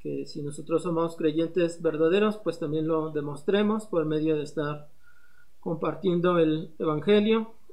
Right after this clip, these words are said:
ah, ya sean las almas perdidas que necesitan ser justificados, aún a nuestros hermanos, este,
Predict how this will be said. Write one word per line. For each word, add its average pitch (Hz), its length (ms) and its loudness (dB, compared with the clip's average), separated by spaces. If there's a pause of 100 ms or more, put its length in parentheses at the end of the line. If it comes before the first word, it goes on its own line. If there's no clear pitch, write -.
ah, 143 460 -4
ya 151 120 2
sean 160 280 2
las 151 160 0
almas 160 320 0
perdidas 214 540 2
que 165 140 -6
necesitan 151 640 -6 (720)
ser 175 240 0
justificados, 220 880 2
aún 165 320 2
a 160 140 4
nuestros 147 500 -2
hermanos, 156 880 -2
este, 139 580 -10